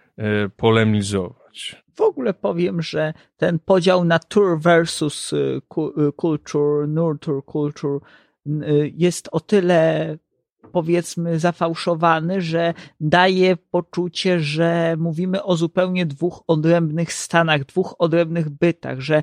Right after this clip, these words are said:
Speaker 2: natura i kultura nie mają ze sobą nic wspólnego, a pamiętajmy o jednej kluczowej rzeczy.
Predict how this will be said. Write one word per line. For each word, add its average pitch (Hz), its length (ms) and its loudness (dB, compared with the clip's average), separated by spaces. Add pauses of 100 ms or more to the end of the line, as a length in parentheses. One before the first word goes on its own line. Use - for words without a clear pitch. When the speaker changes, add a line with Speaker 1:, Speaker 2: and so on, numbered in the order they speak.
(260)
Speaker 2:
natura 175 460 2
i 175 120 -8
kultura 170 600 -2 (260)
nie 165 200 0
mają 170 360 2
ze 156 60 -4
sobą 165 160 -2
nic 165 180 -2
wspólnego, 170 640 -2
a 165 120 4
pamiętajmy 175 640 0
o 156 100 -2
jednej 165 480 2
kluczowej 156 580 -2
rzeczy. 131 420 -4